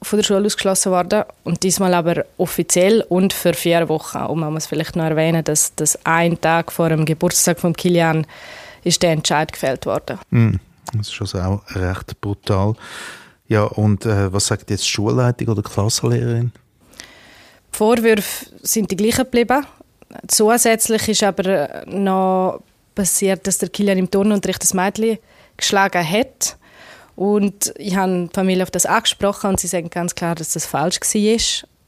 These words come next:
Speaker 1: Aber
Speaker 2: Also, dass es passiert ist?
Speaker 1: Dass es passiert ist und dass, genau. Und dass es aber ein falsches Verhalten von Kilian war. Aber sie sagen auch, dass ein bisschen später sei auch der Kilian von einem Mitschüler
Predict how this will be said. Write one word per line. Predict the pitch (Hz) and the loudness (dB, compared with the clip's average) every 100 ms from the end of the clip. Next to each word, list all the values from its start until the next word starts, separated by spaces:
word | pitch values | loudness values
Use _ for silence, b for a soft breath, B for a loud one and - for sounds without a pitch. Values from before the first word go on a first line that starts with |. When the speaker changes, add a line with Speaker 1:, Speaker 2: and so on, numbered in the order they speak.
| _ - | _ -6
Speaker 1:
Aber | 170 180 185 214 214 196 - _ _ _ _ - | -2 -2 0 0 2 0 -4 _ _ _ _ -8
Speaker 2:
Also, | 117 104 | -4 2
dass | 120 | 4
es | 110 | 4
passiert | - 98 - 101 - | 0 0 0 -2 -2
ist? | 90 - | -8 -4
Speaker 1:
Dass | 208 196 | 0 0
es | 190 | 0
passiert | - 185 214 233 - | 0 0 2 2 2
ist | 254 - | 0 0
und | 196 196 | 0 0
dass, | 196 185 | 0 0
genau. | - 170 139 B B B B | -2 -2 -4 B B B B
Und | 196 208 | 0 2
dass | 208 | 2
es | 190 | 2
aber | 190 180 | 2 2
ein | 180 | 0
falsches | - 170 185 185 | -2 -2 -2 -6
Verhalten | - 175 185 202 220 | -6 -4 -2 -2 -2
von | 220 | -4
Kilian | - 214 208 | 0 0 0
war. | 202 214 214 - - B B B | 0 0 2 0 -6 B B B
Aber | - 202 | 0 2
sie | 208 220 | 2 2
sagen | 208 208 196 185 | 2 2 2 2
auch, | 180 180 | 2 2
dass | 185 170 - | 0 0 -2
ein | - - | -4 -4
bisschen | 175 - | -4 -4
später | 175 - 180 214 214 | -4 0 2 2 2
sei | 196 185 | -2 -2
auch | 170 | -4
der | 170 | -6
Kilian | - 247 254 240 | -2 2 4 4
von | 233 214 | 2 2
einem | 208 | 2
Mitschüler | 208 202 - 202 202 196 | 0 -2 -2 0 0 -4